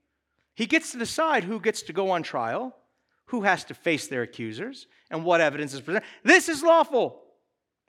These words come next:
And so Saul decides that there should be a trial.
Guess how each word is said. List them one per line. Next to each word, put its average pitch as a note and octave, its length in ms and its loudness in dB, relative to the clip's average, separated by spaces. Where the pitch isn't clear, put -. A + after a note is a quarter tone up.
And D#3+ 100 -2
so G#3+ 120 2
Saul C4 320 4
decides A#3+ 400 2
that G3 100 -10
there A3 140 2
should F#3+ 180 -6
be G#3+ 120 0
a G#3 40 2
trial. D3 480 -2